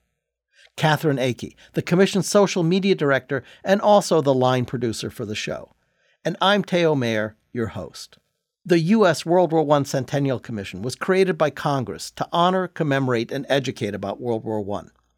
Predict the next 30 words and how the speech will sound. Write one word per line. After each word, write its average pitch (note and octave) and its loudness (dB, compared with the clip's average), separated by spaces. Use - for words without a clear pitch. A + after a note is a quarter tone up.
Our G3+ 6
programs G3+ 0
are D#3 2
to D3+ -6
inspire C#3 -2
a B2 -4
conversation C3 -4
and A#2+ -4
awareness B2 -2
about A2+ -8
World A#2+ -4
War A2+ -4
One. G#2 -6
This F#3 4
show E3+ 4
is B2 0
a B2 -6
part C3+ 0
of A2 -4
that G#2 -6
effort. G2 -10
We're F#3+ 6
bringing E3+ 4
the C#3 4
lessons C3 0
of A#2+ -4
a A2+ -4
hundred E3 0
years C#3 0
ago G#2+ -4